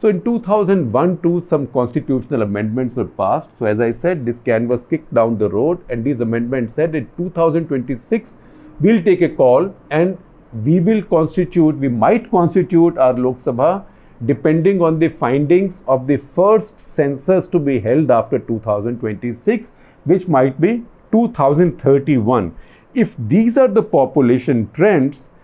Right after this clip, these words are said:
then you know what will happen to national parliament then. And then you also know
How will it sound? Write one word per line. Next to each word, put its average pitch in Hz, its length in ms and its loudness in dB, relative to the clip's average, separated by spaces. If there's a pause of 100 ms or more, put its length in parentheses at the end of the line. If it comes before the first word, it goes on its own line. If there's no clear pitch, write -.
(260)
then 185 340 2
you 214 160 4
know 170 380 2 (260)
what 139 320 0
will 165 160 4
happen 123 440 0
to 156 80 2
national 120 420 0
parliament 123 720 -2
then. 175 320 -2 (320)
And 113 180 -6
then 226 220 2
you 247 160 2
also 147 340 0
know 117 400 -2